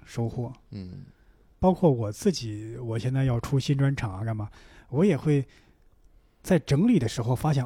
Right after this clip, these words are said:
Speaker 1: 我的天哪，这怎么每一年写的内容和风格都如此的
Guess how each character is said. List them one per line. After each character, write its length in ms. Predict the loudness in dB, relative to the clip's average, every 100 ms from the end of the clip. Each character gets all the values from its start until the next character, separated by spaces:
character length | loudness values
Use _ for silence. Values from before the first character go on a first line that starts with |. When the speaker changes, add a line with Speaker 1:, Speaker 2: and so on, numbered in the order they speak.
| -2
Speaker 1:
我 100 | -4
的 100 | -4
天 300 | 0 2 4
哪， 160 | 4 2
这 340 | 2 2 2 -4 _ -20 -20 _ _ _ _ _
怎 180 | -4 2
么 120 | 2
每 240 | 2 0
一 100 | 0
年 260 | 0 0 -2
写 240 | -4 -6
的 360 | -6 -6 -6 -8 -12 _ _ _ _ _ _
内 140 | 2
容 200 | 2 2
和 100 | -2
风 280 | -2 0 -2
格 180 | -2 -4
都 140 | -2
如 260 | -2 0 -2
此 280 | -4 -4 -6
的 420 | -4 -2 0 -2